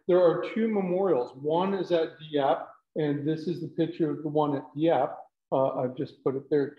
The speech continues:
twice, and that's the, uh, Essex Scottish or Essex Kent Scottish, uh, emblem. Uh, there is an identical memorial to this in Dieppe Gardens in Windsor.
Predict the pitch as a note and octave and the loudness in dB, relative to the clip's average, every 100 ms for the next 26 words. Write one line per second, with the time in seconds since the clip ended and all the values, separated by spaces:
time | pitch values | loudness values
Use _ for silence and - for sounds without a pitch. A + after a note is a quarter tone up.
0 | - C3+ D3 E3 D#3+ C3+ C#3 C#3 - - | -4 0 0 -2 -6 -2 -2 -2 -6 -2
1 | C3+ - D#3+ D#3 - C#3+ - B2+ - - | -2 -2 -4 -4 -2 -2 -4 -16 -18 -20
2 | - - C#3+ C3 C3+ C3 C3+ C3+ - A#2+ | -20 -8 0 2 2 -2 -6 -8 -6 -6
3 | - C#3 - - C#3 - - C#3+ C#3 C#3 | -6 -18 -16 -10 -10 -10 -6 -2 -2 -6
4 | - _ _ _ - D#3+ D3+ - G#3+ D#3+ | -16 _ _ _ -2 0 0 -4 0 2
5 | E3 C#3+ C#3 F#3+ - - - E3 D#3+ D#3+ | 2 0 -2 -4 -8 -12 0 4 4 4
6 | E3 F3 F3 G3 G#3 - - E3 E3 D#3+ | 6 6 6 4 2 2 -4 0 2 2
7 | D#3+ F3+ G3+ - F3+ E3+ E3 E3+ E3 D#3 | 2 2 -2 -4 -4 -2 2 6 6 4
8 | - C#3+ D3 D#3 C#3+ C#3+ D3 C#3+ C#3+ - | 0 -8 -8 -6 -6 0 4 4 2 2
9 | C3+ C#3 C#3 C3 C3+ C#3 F#3+ G3 - | 4 4 0 -6 -4 0 0 0 -6